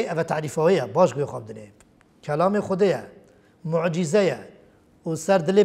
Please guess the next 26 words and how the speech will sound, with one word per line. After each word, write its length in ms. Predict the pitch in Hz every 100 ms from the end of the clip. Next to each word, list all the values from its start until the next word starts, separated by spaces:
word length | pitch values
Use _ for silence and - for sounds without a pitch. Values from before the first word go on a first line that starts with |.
| 202
پێغەمبەری 420 | 190 202 214 214
هاتی 180 | 202 190
خوارێ. 340 | - 160 123 113 - _ _ _
و 100 | 196
خواندناوێ 720 | 170 - 196 196 175 208 208 226
پەرستنە، 540 | 202 196 190 233 208 156
عیبادەتە. 500 | 170 180 185 214 131 113 - -
طبعاً 240 | - 156 180
چ 160 | -
پەرتۆکی 440 | 247 233 214 240 226
دی 80 | 208 220
هۆسانینن؟ 520 | 214 208 175 131 107 - _ _ _ _
چ 60 | 285 285 -
پەرتۆکی 400 | 233 208 196 214
دی 60 | 190
هۆسانینن؟ 540 | 185 180 170 151 113 117
کو 100 | 175
موعجیزە 420 | 180 170 180 165 196
بێت. 140 | 120 - - _ _ _ _ _ _ _ _
و، 60 | 180 180 180 180 - - _ _ -
ئە، 120 | 165 160 160 156 156 151 151
وەکی 220 | 170 175 185
مە 80 | 185
گوتی، 300 | 175 202 202 196 196 - _ _
ئە، 80 | 170 151 - - _ 165 151 143 143
سەر 220 | - 196